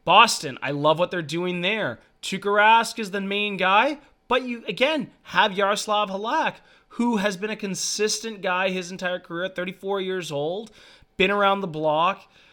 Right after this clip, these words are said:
But again, he's put up some great numbers. This is a guy that has forty-nine career shutouts. Like, let's just think about that for a second. Forty-nine career shutouts, uh, for Yaroslav Halak,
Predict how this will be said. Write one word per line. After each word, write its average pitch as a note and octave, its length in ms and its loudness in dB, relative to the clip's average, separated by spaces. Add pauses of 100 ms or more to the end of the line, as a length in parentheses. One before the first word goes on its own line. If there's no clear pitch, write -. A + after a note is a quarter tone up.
(200)
But D#3 140 2
again, A3+ 420 -2
he's - 180 -16
put F3+ 200 -8
up - 80 -14
some E3+ 200 -6
great C3+ 460 -6
numbers. F#3+ 440 -4
This B2+ 120 -8
is D#3+ 80 -8
a D3+ 60 -10
guy D#3 340 -2
that D#3+ 140 -6
has E3+ 480 -2 (120)
forty-nine C4 680 -2
career G#3 400 -10
shutouts. - 840 -8 (1200)
Like, G3 220 2
let's A#3 320 -2
just C4+ 320 -8 (200)
think B3+ 160 -4
about B3 260 0
that A#3 260 -2
for A#3 120 -2
a G#3+ 60 -2
second. D#3 360 -8 (240)
Forty-nine A#3 720 -2
career G3 280 -4
shutouts, F3 680 -4 (460)
uh, D#3+ 380 2
for F#3 180 -4
Yaroslav F3 720 0
Halak, D#3+ 580 -2